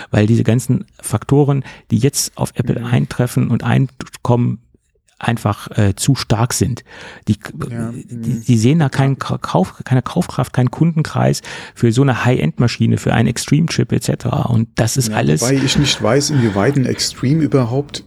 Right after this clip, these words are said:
Speaker 2: so in der Art in der Roadmap von Apple drin war. Weil wenn du dir mal das Design von dem Ultra anguckst,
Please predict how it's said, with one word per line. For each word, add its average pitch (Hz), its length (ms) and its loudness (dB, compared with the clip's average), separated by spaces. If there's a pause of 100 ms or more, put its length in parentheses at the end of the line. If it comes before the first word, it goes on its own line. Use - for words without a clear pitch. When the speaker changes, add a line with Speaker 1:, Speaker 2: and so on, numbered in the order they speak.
(120)
Speaker 2:
so 117 420 2
in 120 160 0
der 120 300 0
Art 123 240 -2
in 123 160 -4
der 101 100 4
Roadmap 120 500 0
von 107 160 0
Apple - 280 0
drin 185 240 2
war. 95 240 -2 (380)
Weil 101 140 2
wenn 104 140 2
du 143 80 2
dir 131 160 2
mal 123 160 2
das 110 220 -2
Design 123 500 0
von 123 380 0
dem 117 400 2 (100)
Ultra 104 400 2
anguckst, - 640 -6